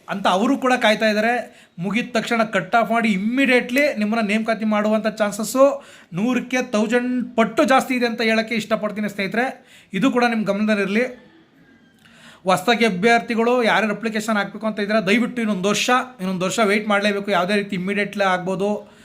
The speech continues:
ಇಮ್ಮಿಡಿಯೇಟ್ ಈ ವರ್ಷ ಆಗ್ಬೋದು, ಯಾವುದೇ ರೀತಿ ಕನ್ಫರ್ಮ್ ಆಗೋ ಸಾಧ್ಯತೆ ಇಲ್ಲ. ಏನಕ್ಕೆ ಅಂತ ಹೇಳಿದ್ರೆ, ಯಾವುದೇ ಆದ್ರೂ ಕೂಡ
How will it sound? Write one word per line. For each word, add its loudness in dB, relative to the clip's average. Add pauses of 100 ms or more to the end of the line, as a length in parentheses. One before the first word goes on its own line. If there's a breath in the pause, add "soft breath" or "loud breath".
(320 loud breath)
ಇಮ್ಮಿಡಿಯೇಟ್ 2
ಈ 2
ವರ್ಷ 2
ಆಗ್ಬೋದು, 2
ಯಾವುದೇ 0
ರೀತಿ -4
ಕನ್ಫರ್ಮ್ -2
ಆಗೋ 0
ಸಾಧ್ಯತೆ -2
ಇಲ್ಲ. 0 (1040 soft breath)
ಏನಕ್ಕೆ -4
ಅಂತ -6
ಹೇಳಿದ್ರೆ, 0
ಯಾವುದೇ 2
ಆದ್ರೂ 0
ಕೂಡ -4